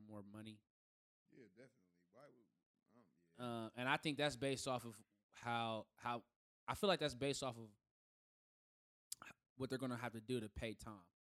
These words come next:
Speaker 1: Because everything I'm reading, uh, I read that D C is probably gonna give Joaquin Phoenix fifty million to do Joker two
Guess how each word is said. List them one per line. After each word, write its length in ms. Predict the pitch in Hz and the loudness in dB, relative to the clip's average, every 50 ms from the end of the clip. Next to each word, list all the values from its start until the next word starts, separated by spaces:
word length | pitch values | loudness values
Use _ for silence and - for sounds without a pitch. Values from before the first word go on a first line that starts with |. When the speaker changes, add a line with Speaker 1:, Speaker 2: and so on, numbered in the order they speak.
| _ _ _ _ _ _ _ _ _ _ _ _ _ _ _ _ _ _ _ _ _ - | _ _ _ _ _ _ _ _ _ _ _ _ _ _ _ _ _ _ _ _ _ -8
Speaker 1:
Because 680 | 120 123 120 - 127 120 120 113 113 113 110 101 - - - - _ _ _ _ _ - - - - | -8 -6 -2 2 4 4 6 6 4 2 2 0 -2 -4 -6 -10 _ _ _ _ _ -20 -12 -2 2
everything 300 | 123 135 139 127 135 131 | 2 2 4 2 2 0
I'm 160 | 123 120 117 | 0 -2 0
reading, 460 | 123 139 139 139 135 139 135 131 127 - _ _ _ _ _ _ _ _ _ _ _ _ _ _ _ _ _ _ _ - | 2 4 4 4 4 2 0 -2 -6 -10 _ _ _ _ _ _ _ _ _ _ _ _ _ _ _ _ _ _ _ -4
uh, 40 | 110 | -2
I 240 | 117 117 110 110 110 | 0 0 2 2 2
read 240 | 107 123 127 123 117 | 4 4 4 4 4
that 180 | 117 113 110 | 4 2 4
D 160 | 113 123 123 120 | 4 4 4 6
C 180 | - 127 123 | 4 4 4
is 80 | 120 - | 4 4
probably 240 | - 123 113 113 110 | 2 2 4 4 4
gonna 220 | 117 113 110 110 | 4 4 2 2
give 240 | 104 113 113 107 104 - | 2 2 2 2 2 4
Joaquin 400 | 117 113 113 - - 117 113 107 | 4 4 4 4 4 2 2 2
Phoenix 600 | - - 120 120 117 113 104 92 - - - - _ _ _ _ _ _ _ _ _ _ _ - - | 2 2 2 4 4 4 2 0 -2 -6 -6 -8 _ _ _ _ _ _ _ _ _ _ _ 2 4
fifty 240 | 135 120 - 120 113 | 4 6 6 6 4
million 360 | 117 120 120 120 117 113 110 | 4 4 4 4 2 0 -2
to 60 | 107 | -2
do 140 | 101 113 113 | -2 -4 -2
Joker 380 | 104 104 113 110 107 - 110 | 2 6 6 6 6 6 2
two 380 | 107 - - 127 123 120 117 | 2 4 6 8 8 8 6